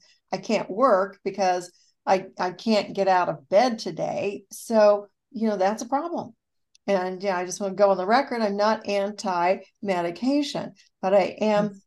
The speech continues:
Speaker 1: pro-health. <laughs>
Speaker 2: You know,
Speaker 1: And
Speaker 2: and th-, and
Speaker 1: pro
Speaker 2: that's true to
Speaker 1: healing.
Speaker 2: have that balance in there, because
Speaker 1: Mm-hmm.
Speaker 2: it is, it's a balance. There's,
Speaker 1: Yes.
Speaker 2: there's good with everything, and balance it out and work your way through it. It doesn't mean it's one or the other, but it can be an and in there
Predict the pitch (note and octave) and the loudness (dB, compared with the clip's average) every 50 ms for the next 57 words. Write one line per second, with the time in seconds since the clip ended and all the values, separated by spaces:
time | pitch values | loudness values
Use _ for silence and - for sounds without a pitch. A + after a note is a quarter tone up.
0 | _ - G#3+ G3 F3 F3 E3+ D#3+ E3+ - _ - F#3 F#3+ G3 G3 F#3 F3 D#3 - | _ -4 -2 0 0 0 0 -2 -4 -8 _ -8 0 4 6 6 6 6 4 0
1 | - - - A3 - - _ C4 B3+ - C4+ C4 - - - C4 C4 C4+ - - | -8 -14 -16 -16 -16 0 _ 2 2 4 2 0 0 4 2 2 2 2 -6 -16
2 | - - D#4+ D#4 D#4 D4+ - C#4+ D4 D4+ D4+ - - D4 D4+ D4+ - - - A3 | -10 -2 4 8 10 10 10 8 8 6 0 -2 -2 0 2 2 2 2 0 -2
3 | A3 A3 A#3 A3+ G3+ A#3+ B3+ C4 A#3 - - C4+ A#3 G3 F3+ E3 - F#3+ F#3 G#3 | 2 4 6 6 6 6 2 2 -2 0 2 0 0 0 -2 -2 -2 0 0 0
4 | C4 E4+ F4 C#4+ G3 - - - F#3 E3 E3 D#3+ D#3 D3+ D#3 D#3+ G#3 A#3+ A#3 - | 0 -2 -2 -4 -6 -8 -6 -4 -4 -2 -2 -2 -2 -2 -2 0 0 0 2 2
5 | D4 C#4+ B3 C#4 A#3+ C#4+ C#4 - - - A#3 - D#4 B3+ A#3 A#3 - F#3+ F#3 G#3 | 2 2 2 0 0 0 -2 0 0 -2 0 2 0 0 0 2 2 2 2 4
6 | G#3 G3 E3+ D3+ E3 - - A3 G#3+ G#3 - - - - - _ F#3 F3+ F3 A3+ | 2 0 -2 -4 -6 -2 0 0 0 0 -2 -8 -18 -20 -20 _ -12 -10 -10 -10
7 | - - B3 A#3+ A3+ A3 A3 - B3+ C4 C4+ B3 A#3 A#3 G#3+ G3 - - F3 F3 | -4 0 0 0 0 -2 -4 2 4 4 4 6 4 4 2 2 0 -2 0 0
8 | G#3 A#3 A#3 A#3 C#4 C4+ C4 B3+ - F#3+ F3+ - G3+ G3 G3+ A3 A#3+ B3+ B3 A#3 | 0 0 0 0 -2 -2 -2 -2 -4 -6 -4 -2 -4 -2 -2 0 -2 -2 -2 -2
9 | - A#3+ G3 - F3+ G3 G#3 A#3 A3 G#3 F#3 F3 F3 F3+ F#3 - - A3 G#3 G3+ | -4 -4 -2 -2 -2 -2 -2 -2 -2 -2 -4 -2 -4 -4 -6 -4 -6 -6 -2 0
10 | F#3 E3+ E3+ D#3+ - - F#3+ G#3 A3 G#3 E3+ D#3+ D#3 - - - F3+ - F#3+ F#3 | 0 -2 -2 -2 -4 -2 2 2 4 4 4 2 0 -4 -6 -8 -2 -2 0 2
11 | A3 G#3+ - G3 G3+ G3+ G3 F#3 F3+ - - F3+ F3+ F3+ F#3 F3+ F#3 F#3+ F#3 - | 2 0 0 0 -2 0 0 -2 -2 -4 -4 -2 2 2 4 2 2 0 -2 -6
12 | - - F3+ E3+ E3+ F3 F3 E3 F3+ F3+ - - - D#3+ D#3 D3+ D#3 E3+ F#3 G3+ | -4 -2 0 2 2 0 0 -2 -4 -4 -6 -6 -4 -2 -2 0 0 0 0 0
13 | G3 G3+ - - - F3+ - - - F#3+ F#3+ G3 F#3+ G3 F#3+ F3+ E3 - - - | -2 -2 -4 -4 -6 -10 -10 -4 -2 0 0 2 2 2 2 2 2 0 -4 -8
14 | - - D3 C#3+ D3+ D3+ E3+ G3 G3 - - F3+ E3+ E3 D3 D3 - | -6 -4 -2 0 2 2 2 0 0 0 0 2 2 2 0 -2 -2